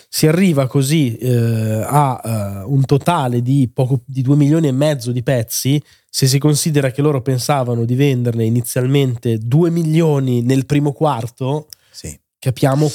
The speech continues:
Speaker 1: quanto siano, diciamo, state riviste verso il basso delle stime.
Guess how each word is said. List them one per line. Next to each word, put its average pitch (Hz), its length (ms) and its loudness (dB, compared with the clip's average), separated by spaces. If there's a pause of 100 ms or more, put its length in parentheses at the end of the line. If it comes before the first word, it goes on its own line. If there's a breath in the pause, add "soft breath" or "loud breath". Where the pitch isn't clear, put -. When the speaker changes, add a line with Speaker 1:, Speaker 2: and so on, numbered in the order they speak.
Speaker 1:
quanto 151 420 0
siano, 139 340 0
diciamo, 127 640 -2
state 135 360 -2
riviste 131 380 0
verso 123 300 -2
il 131 80 0
basso 131 380 -2
delle 123 220 2
stime. 127 560 2